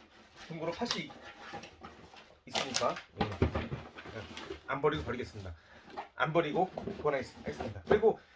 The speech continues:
그 금속 탐지기 사장님이 얘기하는데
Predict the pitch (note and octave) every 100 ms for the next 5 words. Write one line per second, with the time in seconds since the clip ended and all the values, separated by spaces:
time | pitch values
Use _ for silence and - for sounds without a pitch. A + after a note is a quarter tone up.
0 | - - - F3+ F#3 F#3 C#3 - - _
1 | _ - - G3+ G#3+ B3+ C4 B3+ A#3 G#3
2 | C4 B3+ A#3 D3+ E3+ F3 D#3 D#3 E3+ D#3
3 | G#2+